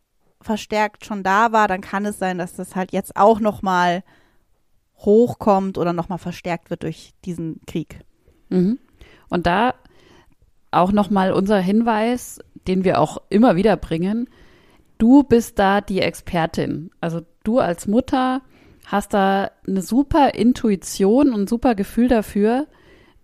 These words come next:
Speaker 2: wie es deinen Kindern gerade geht, ob das vielleicht damit zu tun haben könnte mit diesen ganzen Themen.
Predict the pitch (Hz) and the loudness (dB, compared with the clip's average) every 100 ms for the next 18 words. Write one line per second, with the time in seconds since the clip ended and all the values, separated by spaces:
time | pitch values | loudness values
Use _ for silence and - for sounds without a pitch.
0 | _ - 180 247 277 - 208 208 196 220 | _ -8 0 2 2 2 2 2 0 0
1 | 208 196 180 165 156 151 147 208 262 311 | 2 0 -2 -4 -6 -6 -6 -2 0 0
2 | 320 - 202 196 - 185 156 - 180 175 | -2 -4 -4 -4 -4 -2 -2 -2 0 0
3 | 190 - - - - 262 269 254 240 233 | -2 -6 -14 -14 -2 0 0 0 -2 -4
4 | - 202 202 214 196 202 196 185 180 180 | -4 -4 -4 -6 -6 -6 -8 -6 -6 -8
5 | - 185 190 180 180 | -8 -10 -8 -6 -6